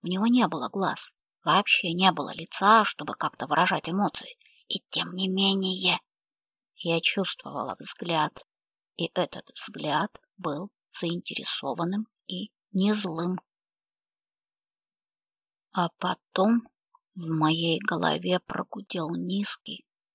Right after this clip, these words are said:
почти на грани инфразвука голос, и его звучание складывалось в слова: «Ты хорошо пела, вкусно, вкуснее, чем смотреть сны.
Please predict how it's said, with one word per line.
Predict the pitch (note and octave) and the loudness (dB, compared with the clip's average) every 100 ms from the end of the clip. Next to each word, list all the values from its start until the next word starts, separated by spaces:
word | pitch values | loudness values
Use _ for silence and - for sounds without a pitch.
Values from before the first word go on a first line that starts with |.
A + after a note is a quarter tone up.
| - | -10
почти | - - - - | -6 -6 -6 -6
на | F#3+ - | -4 -4
грани | - - D#3+ - - | -4 0 0 0 -6
инфразвука | - - - - - - - - | -8 -6 -4 -6 -10 -6 -6 -6
голос, | - - - - - _ _ _ _ _ _ _ _ - | -10 -10 -10 -12 -12 _ _ _ _ _ _ _ _ -8
и | |
его | D#3 C#3+ D#3 D3+ | -6 -4 -4 -6
звучание | E3 D#3+ - - D3+ E3+ F3+ F#3 | -6 -6 -2 0 2 0 0 -2
складывалось | - - E3+ D3+ E3+ F3 E3+ F3 - | -4 -6 -2 0 -2 -6 -6 -6 -10
в | - | -12
слова: | - F#3 F3+ F3+ - - _ _ _ _ _ _ _ _ _ _ | -6 -2 0 0 0 -2 _ _ _ _ _ _ _ _ _ _
«Ты | - D3+ D#3+ D#3+ | -12 -8 -8 -8
хорошо | - D#3 - - - - A2 D#3 _ | -8 -8 -8 -6 -8 -8 -10 -12 _
пела, | - - - - - - - _ _ _ _ | -10 -6 -6 -8 -8 -10 -14 _ _ _ _
вкусно, | _ - F#3+ - - - - - _ _ _ _ _ _ | _ -16 -14 -10 -10 -10 -18 -20 _ _ _ _ _ _
вкуснее, | - - - - - - - - _ | -16 -10 -10 -8 -4 -2 -2 -4 _
чем | - - | -4 -4
смотреть | - B2+ - - - - _ _ | -6 -6 -6 -4 -6 -8 _ _
сны. | - - - - - | -12 -10 -8 -8 -8